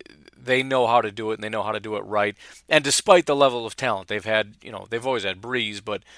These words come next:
they've had more talent, less talent, but unlike the Packers who have had sustained, sustained success, they don't have those occasional blips where it's like, "Well, that wasn't a very good year, and statistically that was a bad year," and you got two, three, four, five, six of those years.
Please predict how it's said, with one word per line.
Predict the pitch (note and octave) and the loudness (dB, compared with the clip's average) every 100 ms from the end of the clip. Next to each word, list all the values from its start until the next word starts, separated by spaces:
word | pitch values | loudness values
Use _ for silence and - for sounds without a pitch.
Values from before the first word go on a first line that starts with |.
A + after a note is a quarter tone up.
| - _ | -20 _
they've | C#3 B2 | -2 2
had | A#2+ A#2 G#2+ - _ _ - | 4 4 2 -8 _ _ -20
more | C3+ C3+ C3+ C3+ B2+ | -6 2 4 4 4
talent, | A#2+ B2+ B2+ B2+ A#2 | 0 0 2 2 2
less | A#2 A2+ | 4 4
talent, | - A#2 A2+ A2+ | 2 0 0 -2
but | A2+ G#2+ - | -6 -10 -2
unlike | D3+ D3 C#3 | 0 4 2
the | - | 2
Packers | A2 C#3+ C3+ - A2 | -2 2 2 0 -8
who | B2 | -6
have | A2+ | -2
had | A2 | -2
sustained, | - A2 - A#2+ A2 - | -4 -6 -6 -6 -8 -8
sustained | - A#2+ - C#3+ C3 | -4 -2 0 -2 -2
success, | - - C#3 B2 - - - - | -4 -2 2 2 0 -10 -8 4
they | D#3 | 4
don't | D3 | 4
have | C3 C3 | 4 2
those | B2 A#2 | 2 -6
occasional | G#2+ - B2+ A2 A2 G#2 | -6 -6 -6 -8 -10 -12
blips | G2+ A2 F#2+ - - - _ | -8 -4 -4 -4 -12 -14 _
where | - A#2 | -10 -6
it's | A2+ | -4
like, | G#2+ | 4
"Well, | C#3 C3+ | 8 10
that | C3 B2 | 8 6
wasn't | A2+ G#2+ | 2 -4
a | |
very | G#2 G2+ | -4 -4
good | G2 | -6
year, | F#2+ G2 G2+ | -8 -6 -6
and | G2+ | -6
statistically | G2 - B2+ D3 - B2 A#2+ | -10 -10 -6 -4 -4 -4 4
that | B2 A#2 | 4 4
was | G#2 | 0
a | |
bad | G2 G2+ G2 | -4 -4 -4
year," | G2+ G#2+ | -4 -6
and | G2+ | -8
you | G#2+ | -4
got | A2 G#2 | -2 -4
two, | - C3+ | -8 -14
three, | - B2+ | -12 -12
four, | A2+ A#2+ A#2 | -8 -6 -4
five, | A#2+ G#2+ | -2 -2
six | - - - | -2 -6 -6
of | A1+ | -8
those | A#1+ C#2 - | -6 -6 -8
years. | - - F2+ | -12 -12 -12